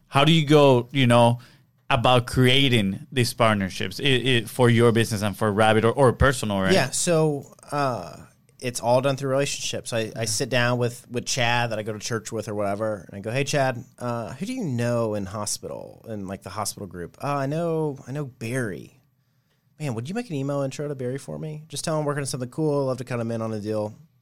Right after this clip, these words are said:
Speaker 2: "Hey, Barry, Nathan Ruff, I brought you a carrot. This is how it works. I know you have the relationships to be able to get this everywhere.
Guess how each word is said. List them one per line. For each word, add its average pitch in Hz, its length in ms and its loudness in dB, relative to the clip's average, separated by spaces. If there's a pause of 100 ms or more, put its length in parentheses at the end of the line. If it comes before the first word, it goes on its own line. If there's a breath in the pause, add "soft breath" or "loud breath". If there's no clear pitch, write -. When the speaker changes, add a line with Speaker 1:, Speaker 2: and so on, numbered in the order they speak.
(160)
Speaker 2:
"Hey, 151 140 -6
Barry, 143 240 0
Nathan 135 240 -2
Ruff, 131 360 -4
I - 40 -20
brought 120 240 -2
you 123 80 -4
a - 20 -10
carrot. 117 480 -2 (880)
This 160 160 -4
is - 60 0
how 151 160 4
it 123 40 -2
works. 139 460 0
I 131 80 -2
know 135 120 2
you 143 180 0
have 135 100 0
the 127 80 0
relationships 123 600 -2
to 117 80 -8
be 117 40 -2
able 110 140 -4
to 107 60 -2
get 101 160 -4
this 98 180 -4
everywhere. 85 460 -6